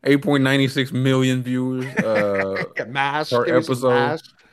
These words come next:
Speaker 2: mash.
Speaker 1: <laughs> Okay, we'll, uh, we'll lick our wounds. We'll get back at it Monday. A fresh new week, a fresh new stato. Till then, we're thankful to Brother Roby, to Chat, to Y C,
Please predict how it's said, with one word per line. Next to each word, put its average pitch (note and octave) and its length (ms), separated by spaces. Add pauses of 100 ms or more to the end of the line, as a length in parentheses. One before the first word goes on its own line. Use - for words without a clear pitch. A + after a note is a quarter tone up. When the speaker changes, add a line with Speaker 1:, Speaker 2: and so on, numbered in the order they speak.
(380)
Speaker 2:
mash. F#3 100
Speaker 1:
<laughs> - 920
Okay, C#3+ 380
we'll, E3+ 420
uh, F3+ 440 (800)
we'll C4 160
lick B3 180
our F3+ 140
wounds. D#3+ 560 (760)
We'll D#3+ 140
get G#3+ 200
back F#3+ 280
at D3+ 120
it C3+ 80
Monday. B2+ 540 (180)
A G2 80
fresh C3 400
new C#3 140
week, B2+ 320
a A2 60
fresh B2+ 360
new B2 140
stato. G#2+ 640 (1300)
Till B2+ 180
then, A#2+ 240
we're A2+ 80
thankful B2 400
to F#2+ 320
Brother A2+ 260
Roby, A#2 440
to F2+ 80
Chat, A#2 500 (580)
to - 100
Y A2+ 280
C, B2 440